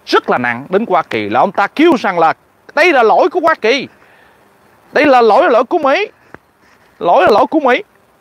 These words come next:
Cuộc chiến tranh này là do Mỹ, Mỹ là người, ờ, bỏ dầu vào lửa, Mỹ là người muốn cuộc chiến tranh này kéo dài. Và ông ta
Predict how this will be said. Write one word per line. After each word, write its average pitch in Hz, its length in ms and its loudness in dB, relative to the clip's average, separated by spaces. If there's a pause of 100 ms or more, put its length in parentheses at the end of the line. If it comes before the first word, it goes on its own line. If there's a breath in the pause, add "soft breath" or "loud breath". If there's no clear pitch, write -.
(540 soft breath)
Cuộc 214 200 2
chiến 392 240 0
tranh 269 300 -2
này 202 180 -2
là 202 80 0
do 262 220 2
Mỹ, 240 380 -2 (240)
Mỹ 175 360 0
là 302 180 4
người, 180 480 2
ờ, 160 240 2
bỏ 175 340 -2
dầu 190 260 2
vào 160 220 -2
lửa, 160 320 -2 (340 soft breath)
Mỹ 180 200 0
là 330 160 4
người 180 260 0
muốn 269 260 0
cuộc 175 200 -4
chiến 330 140 -6
tranh 233 180 -2
này 190 100 -6
kéo 269 280 0
dài. 147 300 -2 (300 loud breath)
Và 147 160 -2
ông 233 180 0
ta 269 140 0